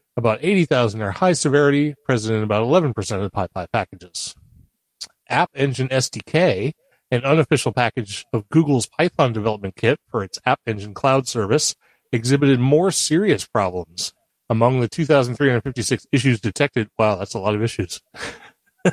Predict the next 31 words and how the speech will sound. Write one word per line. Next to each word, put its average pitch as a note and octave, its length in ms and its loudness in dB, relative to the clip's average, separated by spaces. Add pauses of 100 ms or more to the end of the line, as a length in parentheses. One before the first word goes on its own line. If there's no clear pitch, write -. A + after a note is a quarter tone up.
(720)
Three D#3+ 180 4
hundred F3+ 200 2
ninety-five D3+ 540 2
refer C#3+ 320 2
to C#3 160 0
generic A#2+ 420 2
known B2+ 380 2
risky C#3 400 -2
issues, C3 460 0
three C#3 160 0
hundred C3+ 200 0
fifty-one B2 460 0
are A#2 100 0
injection A#2+ 460 -2
related, A2 500 0
five C#3+ 200 2
hundred C3 240 -2
have A#2+ 140 0
to - 120 -20
do C3 100 -2
with A#2 140 -2
potential A#2+ 380 -4
cross-site A2+ 480 -2
scripting, D#3+ 560 0 (360)
and A#2 200 0
seven F#3+ 420 2
involve A#2+ 340 2
potentially E3+ 440 0
insecure C#3+ 480 -2
network B2+ 340 -2
protocols. - 760 -2